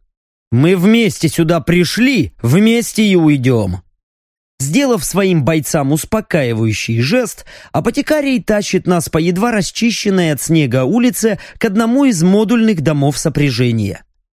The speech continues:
Их здесь целая группа, выстроенная на пустыре позади одноэтажного здания с черепичной крышей.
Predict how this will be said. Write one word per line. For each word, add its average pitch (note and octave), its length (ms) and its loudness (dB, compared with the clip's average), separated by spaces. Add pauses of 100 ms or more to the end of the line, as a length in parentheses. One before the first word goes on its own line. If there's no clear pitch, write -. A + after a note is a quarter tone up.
(480)
Их A#3+ 280 2
здесь F3 300 0
целая G#3+ 580 0
группа, D#3 800 0 (260)
выстроенная A3+ 960 0
на F3 140 0
пустыре A#3 500 0
позади F3+ 400 0
одноэтажного D3 840 0
здания A3+ 480 0
с - 60 -8
черепичной C#3+ 680 0
крышей. A#2 640 -4